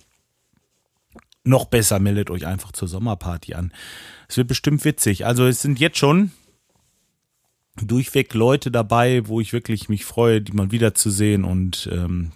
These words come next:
ja, schön. <laughs> Ich hoffe, ich hoffe ja, dass, ähm,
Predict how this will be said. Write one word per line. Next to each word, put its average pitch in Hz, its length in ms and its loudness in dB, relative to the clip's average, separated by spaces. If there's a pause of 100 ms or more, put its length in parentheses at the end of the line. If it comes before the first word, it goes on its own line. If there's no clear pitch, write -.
ja, 165 240 -8 (280)
schön. - 720 -2 (180)
<laughs> 160 120 0 (1120)
Ich 165 160 4
hoffe, 196 280 4 (420)
ich - 180 -2
hoffe 165 200 0
ja, 135 200 4
dass, 127 240 0
ähm, 123 400 2